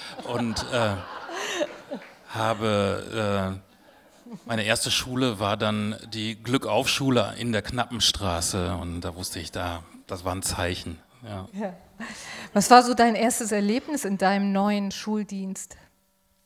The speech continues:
Speaker 1: Oh, äh, also das war schon teilweise relativ bitter. Ich wollte nach der ersten Woche auch nur ganz schnell wieder weg. Äh, ich fand das wirklich, äh,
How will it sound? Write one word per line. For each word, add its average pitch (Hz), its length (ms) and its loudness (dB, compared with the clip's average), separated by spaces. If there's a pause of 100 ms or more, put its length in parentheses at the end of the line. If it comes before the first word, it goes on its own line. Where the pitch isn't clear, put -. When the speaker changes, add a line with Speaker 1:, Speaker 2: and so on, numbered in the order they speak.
(1040)
Speaker 1:
Oh, 127 360 -2
äh, 107 340 -2 (320)
also 110 160 -4
das 113 160 -2
war 131 100 -2
schon 104 280 -4
teilweise 104 360 -4
relativ 104 380 -6
bitter. 87 480 -6
Ich - 180 -12
wollte 101 320 -4
nach 90 200 -6
der - 160 -6
ersten 92 260 -10
Woche - 200 -8
auch 98 160 -8
nur 98 340 -12
ganz 101 180 -6
schnell 87 240 -8
wieder 85 220 -10
weg. - 200 -10 (460)
Äh, 87 340 -10
ich 85 120 -16
fand 92 120 -8
das 85 140 -12
wirklich, - 340 -14 (720)
äh, 95 280 -6